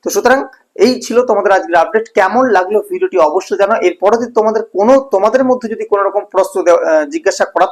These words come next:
থাকে অবশ্যই কমেন্টে করতে পারো, আমি চেষ্টা করবো তার সমাধান তোমাদেরকে দিয়ে দেওয়ার। তো আজকের ভিডিও আমি এখানেই রাখছি। তো তোমাদের প্রত্যেক ছাত্রছাত্রীকে বলে রাখি, তোমরা আমাকে Facebook-এ ফলো করতে পারো, আমি ডেসক্রিপশন বক্সে Facebook-এর লিংক দিয়ে দেবো, সেখান থেকে যাবতীয় তথ্য আমাদের, আহ, সেই Facebook অ্যাকাউন্ট থেকে তোমরা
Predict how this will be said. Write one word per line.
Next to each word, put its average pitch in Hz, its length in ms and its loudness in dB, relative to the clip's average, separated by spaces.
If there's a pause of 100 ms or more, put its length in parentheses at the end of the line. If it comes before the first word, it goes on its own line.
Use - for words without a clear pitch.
থাকে 214 180 -4
অবশ্যই 185 380 0
কমেন্টে 170 380 -4
করতে 156 360 -6
পারো, 202 180 0 (340)
আমি 208 180 0
চেষ্টা 220 280 -4
করবো 220 200 2
তার 175 180 0
সমাধান 165 360 -2
তোমাদেরকে 147 400 -2
দিয়ে 208 180 0
দেওয়ার। 120 160 -2 (340)
তো 190 80 0
আজকের 220 240 2
ভিডিও 247 180 2
আমি 240 180 0
এখানেই 214 280 -2
রাখছি। 180 460 0
তো 208 160 2
তোমাদের 226 300 0
প্রত্যেক 233 320 -2
ছাত্রছাত্রীকে 208 640 -2
বলে 190 100 4
রাখি, 175 220 0
তোমরা 180 280 0
আমাকে 175 280 -2
Facebook-এ 180 420 -4
ফলো 185 180 2
করতে 180 280 -6
পারো, 170 160 2
আমি 151 160 -2
ডেসক্রিপশন 185 460 -8
বক্সে 190 280 -6
Facebook-এর 160 340 -6
লিংক 165 200 -10
দিয়ে 165 120 0
দেবো, 160 240 -2 (400)
সেখান 240 220 2
থেকে 247 140 0
যাবতীয় 190 440 0
তথ্য 226 300 -2
আমাদের, 170 300 2 (340)
আহ, 156 200 2
সেই 180 120 4
Facebook 180 320 -4
অ্যাকাউন্ট 170 320 0
থেকে 185 140 -4
তোমরা 151 260 -4